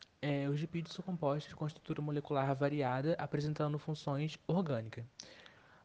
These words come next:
As principais funções dos lipídios são reserva de energia, eles são fonte de energia para animais e também para seres humanos. É, são isolante térmico,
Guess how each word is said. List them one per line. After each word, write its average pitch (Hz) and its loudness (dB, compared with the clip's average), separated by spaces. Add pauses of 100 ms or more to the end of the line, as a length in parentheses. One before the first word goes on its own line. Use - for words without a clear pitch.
(100)
As 151 8
principais 175 2
funções 160 -4
dos 156 0
lipídios 156 -4 (100)
são 156 -4
reserva 156 2
de 151 2
energia, 160 2 (300)
eles 156 -2
são 156 -2
fonte 151 -2
de 160 2
energia 151 0
para 156 0
animais 143 -2
e 160 -8
também 139 -4
para 135 -16
seres 127 -6
humanos. 160 -2 (600)
É, 147 4
são 147 0
isolante 147 -2
térmico, 196 2